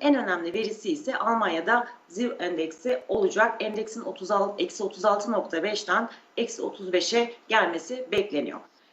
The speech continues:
Ee, Euro bölgesine bakacak olursak sanayi üretimi var. Yarın Amerika'da ise Çalışma Bakanlığı üretici fiyatları endeksini açıklayacak. Mayıs ayına ilişkin beklentilere bakacak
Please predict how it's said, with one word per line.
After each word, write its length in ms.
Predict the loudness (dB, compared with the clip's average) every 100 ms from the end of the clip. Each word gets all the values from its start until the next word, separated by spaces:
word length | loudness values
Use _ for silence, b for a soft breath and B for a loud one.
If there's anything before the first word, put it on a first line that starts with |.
| _ -4
Ee, 60 | 0
Euro 480 | 2 2 2 2 4
bölgesine 560 | 4 4 2 0 2 2
bakacak 400 | 0 -2 -2 2
olursak 400 | 0 2 2 2
sanayi 420 | 2 4 6 6
üretimi 380 | 2 0 -2 2
var. 300 | 2 2 -6 -4
Yarın 340 | 0 2 0 -6 _ _ -2
Amerika'da 680 | 2 2 0 -4 -2 -6 -8 _
ise 360 | -10 -10 -4 -4
Çalışma 440 | -2 -4 -4 -2
Bakanlığı 420 | -2 -2 -2 0 -2
üretici 380 | -2 -4 -6 0
fiyatları 340 | 0 0 -2
endeksini 580 | -2 -2 -4 -6 -8 -6 -2
açıklayacak. 760 | -2 -2 -2 -2 2 2 2 B -8
Mayıs 300 | 0 0 2
ayına 180 | 2 2
ilişkin 340 | 0 -4 -4 -4
beklentilere 640 | -2 0 0 0 -4 -4
bakacak 360 | -4 -4 -6